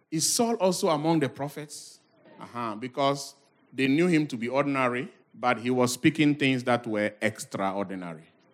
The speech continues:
The fifth level of the prophetic is the prophetic anointing.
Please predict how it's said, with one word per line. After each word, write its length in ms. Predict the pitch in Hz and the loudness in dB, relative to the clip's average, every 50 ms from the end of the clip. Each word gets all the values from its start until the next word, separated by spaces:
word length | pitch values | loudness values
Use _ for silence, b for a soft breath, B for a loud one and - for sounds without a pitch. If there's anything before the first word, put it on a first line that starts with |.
| _ _ _ | _ _ _
The 100 | 131 139 | -2 -2
fifth 400 | 135 - - 247 247 262 240 - | -2 -2 0 2 2 2 2 0
level 240 | 165 165 170 170 165 | 0 0 2 4 2
of 100 | 156 139 | 2 2
the 80 | 156 151 | 0 -2
prophetic 580 | - 123 117 - - 147 143 123 113 110 - - _ | -2 -6 -8 -4 -4 -2 -2 -2 -4 -6 -10 -18 _
is 180 | - 120 120 101 | -10 -10 -10 -8
the 320 | 98 107 110 110 107 104 107 - _ _ _ _ | -8 -4 -2 -2 -2 -4 -8 -18 _ _ _ _
prophetic 480 | - 117 110 - - 135 120 127 135 131 | -6 -6 -6 -2 -4 -4 -2 -2 -4 -6
anointing. 540 | 120 110 110 110 110 110 110 110 - 98 | -8 -8 -6 -6 -6 -6 -6 -10 -14 -20